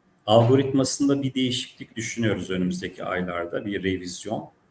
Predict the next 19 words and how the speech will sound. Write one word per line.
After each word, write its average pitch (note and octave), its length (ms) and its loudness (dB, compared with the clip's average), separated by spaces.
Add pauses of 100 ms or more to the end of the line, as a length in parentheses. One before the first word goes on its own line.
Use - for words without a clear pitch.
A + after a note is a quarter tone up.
(340)
Tekrar, F#2+ 560 -4 (400)
e, G2 60 -18 (1600)
yatırımcıların G2 640 2
tercih F#2+ 480 0
edeceği F#2 400 -2
bir - 400 -4 (380)
farklı G2+ 420 -2
bir, F#2 320 -2
e, E2+ 240 -4
şekilde, A2 680 -2 (480)
e, F#2+ 60 -4 (1120)
fon G2+ 320 4
dünyasındaki F#2 640 2
yerini G#2 320 2
alacak. F#2+ 560 -2 (160)
Çünkü E3 300 4
bu F3+ 240 4 (140)
algoritmik D#3+ 680 8
sistemler, D#3 880 6